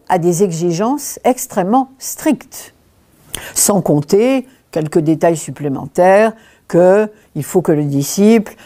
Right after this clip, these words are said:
présente, alors dans le bouddhisme, des, je dirais, des affinités karmiques avec son maître, qu'il ait f-, passé les épreuves dont nous avons parlé hier,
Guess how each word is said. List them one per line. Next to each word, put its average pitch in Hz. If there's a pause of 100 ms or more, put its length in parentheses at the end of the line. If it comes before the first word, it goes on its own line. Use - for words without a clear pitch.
présente, 165
alors 143
dans 165
le 180
bouddhisme, 160 (500)
des, 160 (240)
je 156
dirais, 175
des 156
affinités 180
karmiques 190
avec 151
son 175
maître, 214 (320)
qu'il 160
ait 170
f-, - (100)
passé 220
les 175
épreuves 233
dont 165
nous 165
avons 160
parlé 165
hier, 226